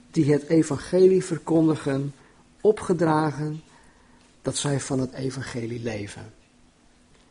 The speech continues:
Zo heeft de Heere ook met het oog op hen die het evangelie verkondigen, opgedragen dat zij van het evangelie leven.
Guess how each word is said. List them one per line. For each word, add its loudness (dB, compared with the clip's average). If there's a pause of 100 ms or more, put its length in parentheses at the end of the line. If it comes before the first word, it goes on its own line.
(880)
Zo 6
heeft 2
de -4
Heere 4
ook 2
met -2
het -10
oog -2
op -8
hen -2
die 0
het -2
evangelie 2
verkondigen, -2 (680)
opgedragen -2
dat -4
zij -6 (160)
van -4
het -6
evangelie -2
leven. 2